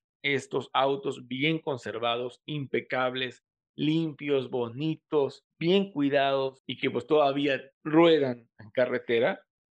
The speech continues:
obviamente a las velocidades para las que fueron fabricados, pero créanme que, eh, este evento del Rally Maya es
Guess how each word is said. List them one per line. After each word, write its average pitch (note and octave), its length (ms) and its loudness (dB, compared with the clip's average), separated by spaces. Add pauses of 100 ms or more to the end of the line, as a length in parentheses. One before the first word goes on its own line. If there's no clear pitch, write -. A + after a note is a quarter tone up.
(100)
obviamente C#3 580 0
a C3 140 0
las A#2 200 -4
velocidades A#2 640 -4
para B2 200 -6
las A2 140 -10
que G2+ 100 -18
fueron A#2+ 240 -8
fabricados, A#2 680 -2 (140)
pero A#2+ 560 0
créanme C#3 480 -2
que, - 380 -8
eh, G#2 380 -8
este B2+ 260 -2
evento B2+ 320 -4
del A2 140 -4
Rally A#2+ 220 -6
Maya A#2+ 360 -4
es A#2+ 320 -10